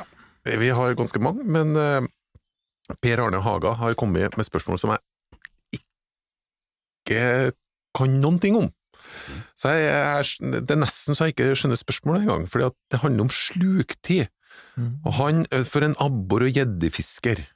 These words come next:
Speaker 1: Det handler om sluktida for en abbor- og gjeddefisker. Eh, han har hørt at sluktida kan være cirka hver fjortende dag. Når jeg tenkte på det,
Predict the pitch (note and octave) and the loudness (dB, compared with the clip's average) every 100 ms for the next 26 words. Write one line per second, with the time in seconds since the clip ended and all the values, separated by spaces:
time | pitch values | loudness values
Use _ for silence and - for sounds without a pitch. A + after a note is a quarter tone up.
0 | _ _ _ G#2+ B2 A#2 F#2 A#2 - - | _ _ _ 0 2 2 2 0 -2 -2
1 | B2+ A#2+ G#2 - - D#2 F#2+ G#2+ A2 G#2+ | 0 2 0 -2 -2 -2 0 -2 0 -2
2 | F2 E2+ F2 F#2+ C#2+ - - - E2 - | -2 -2 0 0 -2 -6 -10 -4 -4 -6
3 | _ _ - - - _ G2 A2 B2+ - | _ _ -20 -20 -20 _ 0 2 0 -2
4 | - - - A#2+ B2+ C3+ - - C3 D3 | -10 -8 -2 0 2 0 -2 0 2 0
5 | - - - - D3 A2 - E2+ F#2+ C#3 | -4 -6 -4 -2 0 0 0 -4 0 0
6 | G#2+ G#2+ C3 - - E2+ - A2+ - - | 0 0 -2 -6 -6 -6 -4 -6 -4 -4
7 | G2 A2 - B2+ - - F#2 G#2 A2+ D#2+ | -2 -2 -2 -4 -4 -4 0 2 0 -2
8 | - _ _ - - _ G#2 A2+ D3+ E3 | -8 _ _ -20 -20 _ -2 0 0 -2
9 | E3 - C3+ | -4 0 0